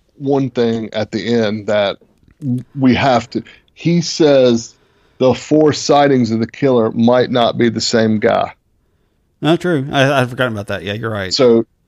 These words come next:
Speaker 1: he says the four sightings. Th-, this, they don't say that for no reason. There are gonna
Speaker 2: Right.
Speaker 1: be multiple people involved in this.
Speaker 2: Yeah, you, yeah, I think you're right about that. Mm-hmm. Yeah,
Speaker 1: Yeah.
Speaker 2: I mentioned, 'cause the, well, they mentioned the four sightings. So there's that one sighting at the diner, uh,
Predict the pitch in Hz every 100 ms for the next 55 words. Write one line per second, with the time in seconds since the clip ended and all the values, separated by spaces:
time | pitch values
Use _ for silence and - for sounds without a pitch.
0 | _ - - 143 156 143 - 143 131 123
1 | 117 117 117 113 - - 143 139 127 -
2 | 127 120 117 113 - _ _ _ _ _
3 | - 110 110 131 - - 135 160 175 -
4 | - _ - 107 156 214 220 139 - 160
5 | 143 131 123 - 123 120 120 117 110 131
6 | 175 160 139 127 127 127 120 - 113 131
7 | 120 110 107 110 98 82 69 53 - 113
8 | 107 120 139 131 117 120 113 104 101 78
9 | 98 87 - 101 123 117 98 87 - 107
10 | 107 - 110 120 123 117 123 120 - -
11 | - - 160 180 190 180 202 - 170 160
12 | 127 135 117 135 123 131 123 147 185 185
13 | 170 156 156 131 131 - 123 123 110 104
14 | 110 - 117 113 107 107 101